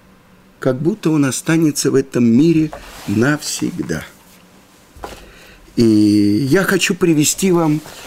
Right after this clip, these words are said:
то, что говорит Гемора по поводу раби Шимона бар Йохая. Это трактат Шаббат, тридцать третий лист.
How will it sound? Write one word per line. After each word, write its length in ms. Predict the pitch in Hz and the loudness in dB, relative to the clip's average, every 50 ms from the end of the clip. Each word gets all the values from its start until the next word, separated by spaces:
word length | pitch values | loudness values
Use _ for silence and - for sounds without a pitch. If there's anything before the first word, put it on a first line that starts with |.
| - - | -20 -4
то, 140 | - 202 208 | -2 0 0
что 180 | 202 - - 160 | 0 -2 -4 -2
говорит 360 | 127 131 127 135 160 180 165 | -2 0 0 2 0 0 -2
Гемора 680 | 135 123 139 160 147 143 170 190 190 175 175 170 160 - - - - - - - | -2 0 2 2 4 4 2 2 0 0 -2 -2 -4 -6 -12 -20 -20 -20 -6 -2
по 100 | - 175 | -2 -2
поводу 480 | 175 - 240 233 214 208 175 175 175 | 0 0 0 0 0 0 0 0 0
раби 280 | 165 175 170 143 151 143 | 0 0 0 0 -2 -2
Шимона 400 | - - 220 185 160 151 147 131 | -2 -2 0 0 0 0 0 0
бар 220 | 117 147 151 143 | 0 0 -2 0
Йохая. 540 | 123 110 107 95 - - 175 165 151 147 151 - - - - - - | 0 -2 -4 -4 -2 -2 -2 0 -2 -4 -6 -10 -14 -18 -18 -12 -4
Это 240 | - 214 208 - 160 | -4 -2 -2 -2 -4
трактат 540 | - - 151 151 147 - - - - 147 - | -2 -2 -2 -2 -2 -2 -2 -2 -2 -2 -4
Шаббат, 580 | - - 151 131 127 143 196 185 175 - - | -2 -2 -2 -2 0 0 0 0 0 -2 -2
тридцать 420 | - 160 147 151 143 - 151 135 - | -2 0 0 0 0 -2 -4 -2 0
третий 400 | - 160 156 143 - - 127 120 | 0 0 2 0 0 0 0 2
лист. 440 | 139 196 220 202 170 - - - | 2 2 2 0 0 -4 -8 -12